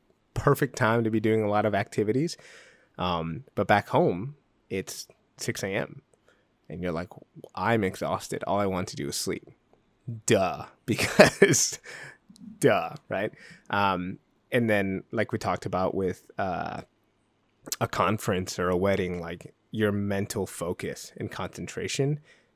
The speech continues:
is not, is not gonna be there. You know, I think that, uh, that's kinda, it's gonna really mess you up. So, um, what are ways that we can monitor this is, like, specific to jet lag.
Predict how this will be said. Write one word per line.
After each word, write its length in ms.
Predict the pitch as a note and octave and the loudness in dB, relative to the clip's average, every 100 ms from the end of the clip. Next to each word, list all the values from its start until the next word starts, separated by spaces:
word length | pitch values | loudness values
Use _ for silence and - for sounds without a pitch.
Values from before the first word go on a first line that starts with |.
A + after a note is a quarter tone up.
| _ - | _ 0
is 280 | A#2 G#2 | 0 0
not, 340 | F#2+ F2 E2 - - _ | -6 -6 -8 -10 -14 _
is 160 | - - | -12 -8
not 180 | F2 - | -10 -10
gonna 160 | - - | -14 -12
be 180 | D2+ | -14
there. 340 | - - - - _ - | -14 -14 -16 -18 _ -16
You 60 | |
know, 80 | D3+ | -14
I 100 | - | -14
think 340 | - - - - | -14 -16 -14 -14
that, 140 | - | -12
uh, 240 | - - - _ _ _ _ _ _ _ | -12 -14 -18 _ _ _ _ _ _ _
that's 220 | F3 - | -10 -10
kinda, 400 | - - - - - _ _ _ _ | -14 -14 -14 -16 -20 _ _ _ _
it's 80 | - | -2
gonna 180 | B2+ G#2+ | 0 2
really 220 | G#2 F2 | 0 -4
mess 280 | D#2+ - - | -10 -12 -12
you 120 | - | -12
up. 200 | - - _ - | -14 -20 _ -14
So, 260 | - - - - - - - _ | -10 -10 -12 -20 -20 -20 -20 _
um, 500 | - E2 B1+ B1+ G1+ - _ _ _ | -8 -6 -6 -8 -10 -14 _ _ _
what 220 | - C#3 E3+ | 2 8 10
are 60 | |
ways 160 | A#2+ A#2 | 8 6
that 80 | G#2+ | 0
we 100 | - | 0
can 180 | G2+ | -2
monitor 480 | F2+ E2+ A2 B2+ C#3 | -2 -2 -2 2 4
this 320 | C#3+ D#3+ - | 4 4 0
is, 120 | G2 G#2 | -6 -6
like, 320 | E2 D2+ - _ - | -6 -8 -20 _ -14
specific 600 | - - B2+ E3 D3+ C3 | -10 -2 0 2 0 0
to 480 | B2+ G2+ F2 E2 E2+ - _ B2+ | 2 2 0 -4 -8 -16 _ -8
jet 300 | A2+ A#2+ - | 2 4 4
lag. 540 | G#2 F#2+ G2 C#3 E3 | 0 0 0 -2 -4